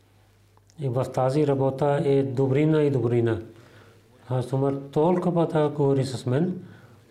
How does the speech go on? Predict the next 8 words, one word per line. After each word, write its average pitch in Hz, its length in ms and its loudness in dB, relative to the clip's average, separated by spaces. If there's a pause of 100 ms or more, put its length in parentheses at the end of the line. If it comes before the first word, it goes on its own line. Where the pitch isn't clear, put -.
(460)
че 131 320 0
Бог 143 380 0
отвори 160 420 2
моето 143 300 2
сърце 180 400 0
за 151 160 2
тази 127 280 0
работа. 110 400 -2